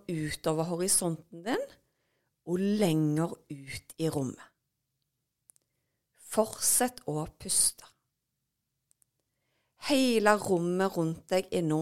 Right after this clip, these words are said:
en sterk blå kraft,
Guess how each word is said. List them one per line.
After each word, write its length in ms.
en 180
sterk 920
blå 240
kraft, 680